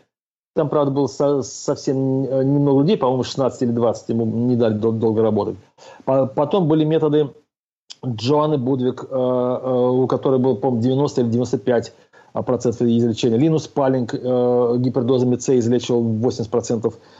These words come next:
э, и выше. То есть, э, э, можно так примерно сказать, что если человек после ди-, постановки диагноза стал лечиться натуральными методами,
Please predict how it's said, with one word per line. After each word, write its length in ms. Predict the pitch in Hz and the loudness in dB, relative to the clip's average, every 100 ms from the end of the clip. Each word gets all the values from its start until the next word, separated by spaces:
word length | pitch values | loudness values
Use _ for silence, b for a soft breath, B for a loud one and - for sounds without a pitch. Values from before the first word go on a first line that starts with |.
| B - | B -4
э, 240 | 117 117 | 0 0
и 160 | 139 123 | 2 2
выше. 360 | 127 - 107 B B - | 0 0 -4 B B -2
То 100 | 170 | 2
есть, 220 | 165 - | 2 -2
э, 0 | - | -2
э, 640 | 156 156 143 160 160 - | 2 2 2 2 0 0
можно 220 | 160 196 196 | 0 0 0
так 140 | 175 | 0
примерно 260 | 175 180 170 | 0 0 0
сказать, 200 | 185 156 | -2 0
что 120 | 180 | -2
если 100 | 165 | -2
человек 500 | - 170 170 170 - _ _ _ - | 0 2 2 0 -4 _ _ _ -6
после 460 | 170 165 160 165 165 | -2 -2 2 2 2
ди-, 480 | 139 120 117 123 175 | -2 -4 -4 -2 -2
постановки 480 | - 160 175 165 160 | -2 -2 -2 0 2
диагноза 500 | 139 156 143 127 107 | 2 2 2 0 0
стал 160 | 135 | -2
лечиться 260 | 135 156 143 | 0 -2 -2
натуральными 520 | 147 156 151 143 139 | 0 2 2 2 0
методами, 460 | 147 180 147 113 | 0 0 0 -2